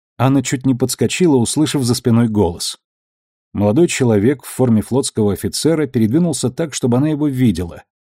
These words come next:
и неловким жестом указал на стул рядом. «Позволите?» Анна успела прийти в себя и даже улыбнулась ему.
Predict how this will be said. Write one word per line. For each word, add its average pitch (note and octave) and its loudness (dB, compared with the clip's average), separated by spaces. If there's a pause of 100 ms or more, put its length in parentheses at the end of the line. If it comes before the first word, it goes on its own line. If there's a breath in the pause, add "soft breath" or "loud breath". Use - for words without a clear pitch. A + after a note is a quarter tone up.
(180)
и C3 0
неловким C3 2
жестом E3 0
указал B2 -2
на C#3+ 0
стул A#2 0
рядом. E2+ -2 (460)
«Позволите?» C3+ 2 (720)
Анна C#3 4
успела C#3+ 0
прийти B2 -2
в - -2
себя B2+ 0
и C3+ 2
даже B2 0
улыбнулась C3 0
ему. D#2+ -10